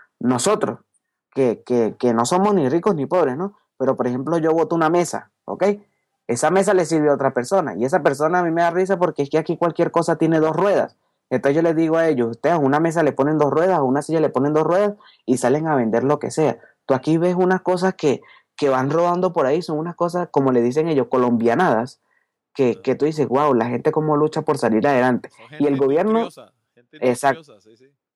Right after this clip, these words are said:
Speaker 1: Y el gobierno se ha sabido aprovechar de eso, porque cuando el gobierno te dice a ti, "Y el índice de desempleo ha disminuido", ellos, como vivos que son,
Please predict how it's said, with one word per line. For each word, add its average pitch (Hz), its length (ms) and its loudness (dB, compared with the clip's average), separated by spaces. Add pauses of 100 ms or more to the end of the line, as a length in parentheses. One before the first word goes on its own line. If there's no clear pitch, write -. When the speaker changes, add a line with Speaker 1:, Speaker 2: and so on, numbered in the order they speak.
Speaker 1:
Y 135 60 -2
el 139 100 2
gobierno 165 480 0
se 156 140 -4
ha 135 100 -2
sabido 147 280 0
aprovechar 127 400 0
de 170 80 2
eso, 160 160 -4
porque - 260 -4
cuando 107 240 2
el 107 60 2
gobierno 113 440 0
te 127 140 2
dice 123 220 0
a 156 60 0
ti, 139 200 0 (300)
"Y 156 140 0
el 147 140 2
índice 202 440 0
de 170 160 2
desempleo 160 680 2
ha 180 160 2
disminuido", 175 600 0 (100)
ellos, 185 560 0
como 120 280 0
vivos 165 360 0
que 151 120 -2
son, 156 260 -2